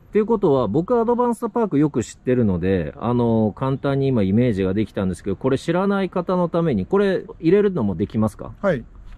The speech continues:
Speaker 1: ちょっと、
Speaker 2: ちょっとやってみましょうか。
Speaker 1: じゃあ僕助手席行った方がこれいいっすね。はい。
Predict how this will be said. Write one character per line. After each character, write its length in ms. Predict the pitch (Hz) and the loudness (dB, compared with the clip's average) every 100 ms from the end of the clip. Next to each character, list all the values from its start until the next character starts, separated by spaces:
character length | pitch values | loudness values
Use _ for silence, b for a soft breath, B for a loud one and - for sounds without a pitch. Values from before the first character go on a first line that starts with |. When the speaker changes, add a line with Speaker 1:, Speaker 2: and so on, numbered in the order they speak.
| - | -6
Speaker 1:
ち 60 | 185 | -4
ょ 20 | |
っ 40 | - | 0
と、 120 | 185 | 2
Speaker 2:
ち 40 | |
ょ 60 | 151 | 2
っ 0 | |
と 0 | |
や 0 | |
っ 40 | |
て 100 | - | 0
み 80 | 180 | -2
ま 0 | |
し 0 | |
ょ 20 | |
う 40 | 117 | 2
か。 20 | |
Speaker 1:
じ 60 | 160 | 2
ゃ 20 | |
あ 20 | |
僕 80 | 180 | 2
助 160 | 156 156 | 0 -2
手 40 | |
席 200 | 165 165 | -2 0
行 100 | 160 | 0
っ 20 | |
た 80 | 156 | 0
方 140 | 139 | 0
が 40 | 80 | 0
こ 100 | 78 | -4
れ 100 | 80 | -4
い 20 | |
い 60 | 78 | -6
っ 20 | |
す 140 | - | -10
ね。 100 | - - | -18 -8
は 140 | 92 | -6
い。 60 | 82 | -6